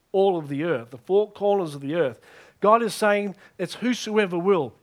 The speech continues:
every nation, every tribe, every tongue, male, female, everyone is welcome into the family. Isn't it amazing?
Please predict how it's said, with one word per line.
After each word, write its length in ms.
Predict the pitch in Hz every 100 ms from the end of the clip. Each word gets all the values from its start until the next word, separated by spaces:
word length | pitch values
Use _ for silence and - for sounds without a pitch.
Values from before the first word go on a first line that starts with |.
| -
every 300 | 214 214 247
nation, 500 | 214 196 190 196 190 -
every 240 | 185 214
tribe, 520 | - 185 165 160 156 - _ -
every 300 | 180 160 170
tongue, 400 | 165 170 135 107 - _ -
male, 540 | 156 202 208 220 208
female, 580 | - 196 190 180 143 151 -
everyone 480 | 277 294 233 156 139
is 180 | 139 123
welcome 460 | 143 170 151 135
into 200 | 131 123
the 120 | 123 117
family. 540 | 139 147 139 117 95 _ _ _ _
Isn't 200 | 175 185
it 60 | 180
amazing? 520 | 165 165 180 175 196